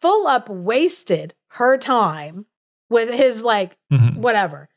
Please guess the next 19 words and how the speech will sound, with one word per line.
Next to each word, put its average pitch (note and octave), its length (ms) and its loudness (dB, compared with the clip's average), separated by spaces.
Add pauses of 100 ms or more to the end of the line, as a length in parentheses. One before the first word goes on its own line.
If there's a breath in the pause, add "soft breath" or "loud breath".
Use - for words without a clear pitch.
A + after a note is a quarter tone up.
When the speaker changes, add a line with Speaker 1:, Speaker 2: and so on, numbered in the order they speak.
(220 soft breath)
Speaker 1:
So D4 320 0
she's F4+ 380 0
grumpy. B3 520 0
She C#4+ 200 0
gives C#4 320 2
him C4+ 180 2
the B3+ 120 4
amount A3 400 -2
that A3+ 100 0
he, A#3 180 2
like, G#3+ 280 0
wants F#3 400 0
and F#3+ 120 0
is F3 180 0
just F3 220 -6
like, D#3 240 -6
"Okay, D#3+ 380 -2 (180)
fine," D3+ 380 -6 (720)
and A3+ 380 -2